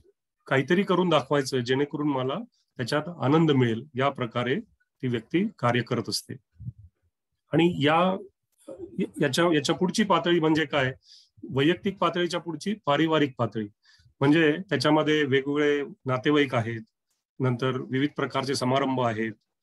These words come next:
अशा ठिकाणी प्रत्येक जण आनंद शोधायचा प्रयत्न करत असतो, वेगवेगळे संवाद साधतो, अ, वेगवेगळे, अ, समारंभ होतात, त्याच्यामध्ये इतरत्र सगळं काम वगैरे विसरून आपण आनंद शोधायचा प्रयत्न करतो.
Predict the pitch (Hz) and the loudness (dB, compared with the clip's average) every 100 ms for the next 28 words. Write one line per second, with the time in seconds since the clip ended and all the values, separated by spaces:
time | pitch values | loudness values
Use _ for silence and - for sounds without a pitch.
0 | _ _ _ 127 180 175 160 170 170 156 | _ _ _ -2 0 0 0 2 4 4
1 | 147 170 214 _ _ _ _ 139 127 185 | 2 -4 -10 _ _ _ _ -8 -4 -2
2 | 170 131 143 127 156 - _ _ _ 127 | -2 0 2 2 -2 -12 _ _ _ -2
3 | 143 156 - 135 131 139 143 123 117 135 | 0 0 -2 -2 -4 -4 -6 -8 -4 -4
4 | 117 107 110 - 117 123 123 135 127 123 | -4 -6 -8 -4 0 0 2 2 2 2
5 | 135 135 - 117 - 110 104 _ _ _ | 2 0 -2 -4 -2 -6 -6 _ _ _
6 | _ 120 117 120 135 123 123 131 135 135 | _ 0 0 0 0 0 4 6 6 2
7 | 135 120 120 127 127 143 139 131 117 117 | -2 -4 -4 -4 0 2 2 0 0 -2
8 | 107 - _ _ - 120 135 135 131 135 | -6 -8 _ _ -8 -2 2 4 6 4
9 | 131 - 120 139 135 139 127 127 131 143 | 4 -2 -2 0 0 -2 -2 -2 -2 -2
10 | 135 - - 131 135 127 131 120 110 156 | -4 -12 -4 -2 0 0 0 -2 -2 -2
11 | 143 120 139 143 120 127 127 123 113 117 | -2 -2 -6 -4 -4 -2 -4 -4 -6 -8
12 | 139 - 113 113 - - 104 - | -10 -2 -2 0 -2 -4 -14 -16